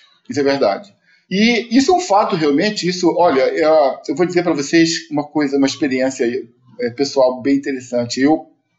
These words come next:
é, trabalho no Programa Antártico Brasileiro trinta e cinco anos. Primeira vez que fui pra Antártica foi em mil novecentos e oitenta e sete.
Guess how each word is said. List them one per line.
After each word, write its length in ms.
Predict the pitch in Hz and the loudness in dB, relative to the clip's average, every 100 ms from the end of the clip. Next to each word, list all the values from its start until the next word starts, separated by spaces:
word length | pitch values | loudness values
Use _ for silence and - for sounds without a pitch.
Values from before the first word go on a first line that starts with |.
| - | -4
é, 280 | 123 123 117 | 2 2 2
trabalho 500 | 139 113 123 135 135 | 0 0 2 2 0
no 220 | 127 120 | -2 -6
Programa 320 | 135 123 131 | -4 -2 -2
Antártico 580 | 120 127 120 - - 107 | -2 -2 -2 -6 -8 -6
Brasileiro 640 | 120 123 117 113 113 113 - _ _ | -4 -4 -2 0 -2 -4 -14 _ _
trinta 240 | 170 175 | -2 0
e 40 | 170 | 0
cinco 380 | 170 160 - | -2 -4 -2
anos. 440 | - - - - - _ - | -4 -4 -14 -20 -20 _ -2
Primeira 260 | 139 185 | 2 2
vez 200 | 175 180 | 2 0
que 80 | 180 | 2
fui 100 | 170 | 0
pra 120 | 160 | 0
Antártica 680 | 135 139 143 - - 123 - - _ - | 0 2 0 -2 -4 -4 -4 -14 _ -2
foi 180 | 147 135 | 2 2
em 40 | |
mil 100 | 127 | 2
novecentos 340 | 147 139 143 139 | 0 0 -2 -2
e 40 | |
oitenta 280 | 135 139 135 | -2 -4 -6
e 60 | |
sete. 500 | 131 110 110 - - | -8 -10 -10 -12 -16